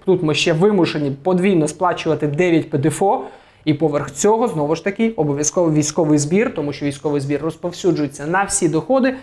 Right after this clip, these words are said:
ще плюс п'ять відсотків, і того по, е, дивідендам, відповідно, вже в нас буде сумарно чотирнадцять відсотків. Отже, напряму, звичайно, ця норма, е, ну, стосується абсолютно кожного, кожного, хто має, е, офіційний від зар-, вид заробітку, тому що цей податок буде,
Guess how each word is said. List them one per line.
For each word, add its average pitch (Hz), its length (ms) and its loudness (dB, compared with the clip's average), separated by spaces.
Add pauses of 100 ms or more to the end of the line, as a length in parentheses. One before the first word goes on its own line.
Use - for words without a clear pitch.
(280)
ще - 180 -2
плюс 208 200 2
п'ять 175 280 0
відсотків, 233 480 0
і 156 80 0
того 147 220 -2
по, 175 380 0
е, 156 140 4
дивідендам, 165 480 2
відповідно, 156 360 0
вже 143 160 0
в 147 60 -2
нас 147 160 -4
буде 156 200 0
сумарно 170 720 0 (280)
чотирнадцять 165 600 -2
відсотків. 180 540 -2 (420)
Отже, 262 500 2
напряму, 226 480 2
звичайно, 208 440 2
ця 208 160 0
норма, 170 1160 2
е, 196 40 0
ну, 208 120 4
стосується 214 460 0
абсолютно 208 400 0
кожного, 156 440 0
кожного, 151 440 0
хто 156 180 -4
має, 160 280 2
е, 139 80 -6 (180)
офіційний 151 760 0
від 147 200 2
зар-, 147 220 0
вид 156 220 0
заробітку, 156 500 -2
тому 135 220 -8
що 139 120 -10
цей - 160 -4
податок 131 380 -4
буде, 135 280 -4